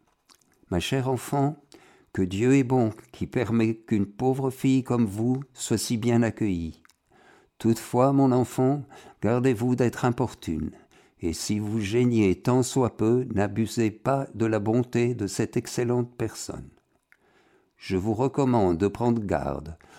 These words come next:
de concevoir aucun petit sentiment d'amour-propre. Soyez bien convaincu que si l'on agit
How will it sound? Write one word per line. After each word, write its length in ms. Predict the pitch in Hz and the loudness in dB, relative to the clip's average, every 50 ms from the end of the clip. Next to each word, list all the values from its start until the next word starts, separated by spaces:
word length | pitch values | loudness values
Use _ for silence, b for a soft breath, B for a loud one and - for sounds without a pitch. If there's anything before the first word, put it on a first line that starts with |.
| B B B | B B B
de 80 | 98 | -6
concevoir 720 | 98 - 127 131 127 117 - 139 123 123 127 127 123 120 | -4 -2 0 0 0 0 0 -2 0 0 0 0 0 0
aucun 300 | 127 120 120 - 135 127 | 0 -2 0 0 0 0
petit 320 | 113 - 123 117 - 127 113 | 0 -2 -4 -4 -4 -4 -4
sentiment 680 | - - - 135 135 127 - - 123 123 127 127 123 | -2 0 0 0 0 0 -2 -4 -2 0 0 0 0
d'amour-propre. 920 | 110 110 104 101 101 95 - - - - - 71 - - - - - _ _ b b b b b b b b b b b b | 0 0 0 0 -2 -2 -4 -8 -18 -16 -14 -14 -14 -16 -20 -20 -20 _ _ b b b b b b b b b b b b
Soyez 400 | b - - 135 139 139 147 143 | b -4 0 0 2 2 2 2
bien 260 | 135 135 135 139 139 | 2 2 2 2 2
convaincu 760 | 131 - 139 139 139 147 120 101 - - - - - - - _ | 0 -2 -2 -2 -2 0 -2 -2 -4 -6 -10 -12 -12 -12 -12 _
que 120 | - 104 98 | -6 -4 -4
si 260 | - - - 117 110 | -4 -4 -4 -2 0
l'on 240 | 98 101 95 92 107 | 0 2 2 2 2
agit 460 | 120 127 120 107 101 95 87 - | 0 0 -2 -4 -4 -4 -4 -6